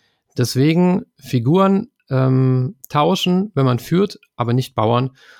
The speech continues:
Und jetzt ist es so, mit Figuren tauschen, mit dieser Aufforderung,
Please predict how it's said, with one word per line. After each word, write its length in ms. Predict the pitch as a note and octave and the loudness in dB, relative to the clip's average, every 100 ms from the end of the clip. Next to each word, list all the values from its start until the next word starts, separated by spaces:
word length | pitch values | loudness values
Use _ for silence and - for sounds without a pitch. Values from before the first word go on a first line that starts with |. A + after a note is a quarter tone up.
| - | -6
Und 100 | B2 | 0
jetzt 180 | D3 E3+ | 0 2
ist 100 | F3 | 0
es 160 | E3 - | 0 2
so, 360 | E3 G#3 - - | 2 2 -2 -4
mit 400 | C3 C3 - - _ | -2 -2 -8 -18 _
Figuren 460 | - C#3 C3 F#3 D3 | -6 -2 0 0 0
tauschen, 520 | C#3 D3+ G#3 - D#3+ | 0 0 0 0 2
mit 120 | C3 | 2
dieser 220 | C3+ C3+ | 0 0
Aufforderung, 840 | C3+ D#3 - C#3 C3 C#3 E3 F#3+ | 0 -2 0 0 0 0 0 -4